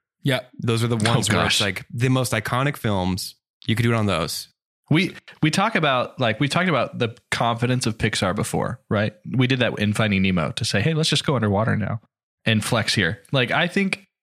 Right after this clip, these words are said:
Speaker 3: I, I can't get over the time that this movie existed.
Speaker 1: Sure.
Speaker 2: No way.
Speaker 3: Like, we don't, we don't get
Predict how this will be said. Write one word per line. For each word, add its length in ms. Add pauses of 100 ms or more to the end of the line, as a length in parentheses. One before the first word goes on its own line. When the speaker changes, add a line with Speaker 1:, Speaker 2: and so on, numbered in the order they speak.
(360)
Speaker 3:
I, 220
I 120
can't 340
get 100
over 220
the 80
time 320
that 100
this 180
movie 320
existed. 600 (220)
Speaker 1:
Sure. 400
Speaker 2:
No 40
way. 140
Speaker 3:
Like, 180
we 140
don't, 320
we 140
don't 300
get 300